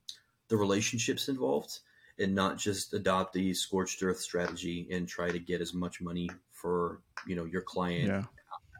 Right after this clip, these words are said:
Speaker 1: a-, in a transactional sense out of this one dispute. And I, it, I think Catholics are probably better suited than many to do that, um, because of,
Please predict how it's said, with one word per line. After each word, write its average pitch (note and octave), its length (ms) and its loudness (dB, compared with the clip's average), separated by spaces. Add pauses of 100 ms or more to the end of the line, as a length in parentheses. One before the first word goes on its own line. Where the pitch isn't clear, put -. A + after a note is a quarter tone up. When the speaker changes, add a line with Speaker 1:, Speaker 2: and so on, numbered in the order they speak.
(140)
Speaker 1:
a-, G#2+ 180 -2
in G#2 160 0
a G2 40 0
transactional G2 680 2
sense F2+ 380 -2
out F2+ 160 -2
of F2 80 -4
this F2+ 200 -4
one F#2 200 2
dispute. F#2+ 500 0 (560)
And F#2+ 500 2 (140)
I, G2 260 0
it, - 160 -6 (160)
I - 60 -2
think - 340 0
Catholics A#2+ 460 2
are G2 60 2
probably G2+ 440 0
better F#2 260 0
suited G#2 380 -2
than F#2+ 200 2
many G2+ 260 0
to G2 80 -2
do F#2+ 200 0
that, E3+ 280 -2 (500)
um, F#2 440 -2 (260)
because G2 420 2
of, F#2 520 2